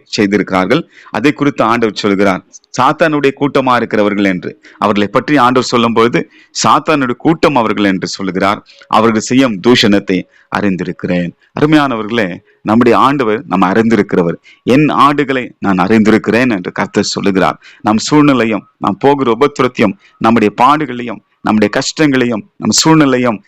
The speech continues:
ஆண்டவர் அறிந்திருக்கிறார். இந்த சிமிர்னா சபையை பார்த்து பல காரியங்களை ஆண்டவர் "அறிந்திருக்கிறேன், அறிந்திருக்கிறேன்" என்று கர்த்தர் சொல்லுகிறார். தொடர்ந்து பத்தாம் வசனத்தை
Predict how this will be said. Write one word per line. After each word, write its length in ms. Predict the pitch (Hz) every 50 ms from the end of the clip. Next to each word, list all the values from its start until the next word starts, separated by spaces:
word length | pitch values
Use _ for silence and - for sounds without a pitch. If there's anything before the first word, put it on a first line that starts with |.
| _ _
ஆண்டவர் 360 | - - 113 120 113 104 98
அறிந்திருக்கிறார். 760 | 95 95 101 113 107 95 101 95 92 - 95 87 82 80 - _ _ _ _ -
இந்த 180 | - 120 127
சிமிர்னா 420 | - - 123 135 147 143 143 135 127
சபையை 380 | - - 120 113 131 123 123 -
பார்த்து 480 | - 131 131 120 - - - - _ _ _ _ _ -
பல 280 | - 143 147 160 160
காரியங்களை 500 | 156 - 127 131 139 139 123 127 127 120
ஆண்டவர் 400 | - 104 113 113 113 110 101 98
"அறிந்திருக்கிறேன், 680 | 95 104 113 120 120 113 113 113 - - 110 113 107 95 -
அறிந்திருக்கிறேன்" 600 | - - 120 120 117 123 120 110 - 113 110 117
என்று 200 | 110 98 87 95
கர்த்தர் 280 | - 101 95 - 95 92
சொல்லுகிறார். 540 | - - 98 92 90 90 87 87 - - _ _ - - _
தொடர்ந்து 640 | - 131 139 151 165 170 170 160 127 98 101 147 - -
பத்தாம் 320 | 131 123 - - 156 139
வசனத்தை 640 | 120 110 - - 98 95 - 151 135 104 92 -